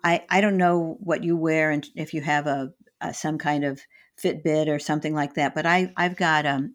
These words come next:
an Apple Watch, and one of the things it does is it tracks how many hours, in, in, in how many hours have you been standing at least one minute? And that there, I think the newest thinking is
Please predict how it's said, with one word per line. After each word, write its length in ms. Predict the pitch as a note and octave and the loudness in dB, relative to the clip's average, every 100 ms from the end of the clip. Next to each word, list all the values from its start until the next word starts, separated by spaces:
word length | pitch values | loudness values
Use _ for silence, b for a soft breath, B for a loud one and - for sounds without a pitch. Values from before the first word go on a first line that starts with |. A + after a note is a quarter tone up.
| - | -6
an 100 | D#3+ | -2
Apple 320 | D#3+ D#3 E3 | 0 0 -2
Watch, 480 | D#3+ D3 C#3+ D#3 - | -4 -2 -4 -4 -6
and 220 | D3+ D3+ D#3+ | -4 -2 0
one 180 | E3 | 0
of 100 | F#3 | 0
the 100 | F3 | -2
things 460 | E3 E3 D#3+ E3 D#3+ | -4 -4 -2 -2 -4
it 160 | D3+ - | -6 -2
does 380 | C4 D#3+ D3 | 2 2 0
is 180 | D#3+ D#3 | -6 -8
it 120 | D#3+ | -10
tracks 460 | - D#3+ D#3 - - b b b b b b b b _ _ - | -4 -2 -2 -4 -16 b b b b b b b b _ _ -4
how 480 | G3 G3+ G#3+ A3+ A3 - - | 2 4 4 0 -4 -8 0
many 400 | F#3 F3 F3 - | 2 2 0 -2
hours, 640 | E3 D#3+ D#3 A2+ A2 - | -2 0 -2 -2 -6 -10
in, 240 | - D#3+ E3+ | -8 -6 -2
in, 180 | F#3+ E3+ | 0 -2
in 180 | - D#3+ | -2 -4
how 180 | F3+ A3+ | 0 2
many 260 | A3+ A3 | 2 0
hours 440 | - D#3+ D#3 D#3 - - | 0 0 0 -4 -8 -14
have 260 | - D#3+ | -8 -4
you 120 | E3 E3 | -2 -2
been 180 | D#3+ | -2
standing 680 | - - C#3+ C#3+ C#3+ C3+ C#3+ - | -6 -4 -2 -2 -2 -4 -6 -8
at 160 | C#3 | -8
least 340 | D3+ D3+ C#3+ - | -6 -8 -10 -8
one 400 | C#3+ C#3+ D3+ C#3+ | -6 -4 -4 -4
minute? 320 | C3+ A#2+ - _ _ _ _ b b b b b | -6 -8 -12 _ _ _ _ b b b b b
And 140 | F3 | 2
that 180 | E3+ F3+ | 2 2
there, 180 | F#3 - - | 0 -2 -2
I 100 | F3+ | -2
think 260 | F#3 C4+ B3 | 2 2 2
the 80 | F#3 | 2
newest 520 | F#3 A3 C4 G#3 - | 2 2 0 -2 0
thinking 380 | G#3 G#3 D#3+ D#3 | 0 0 0 -2
is 320 | D3+ D3+ | -4 -6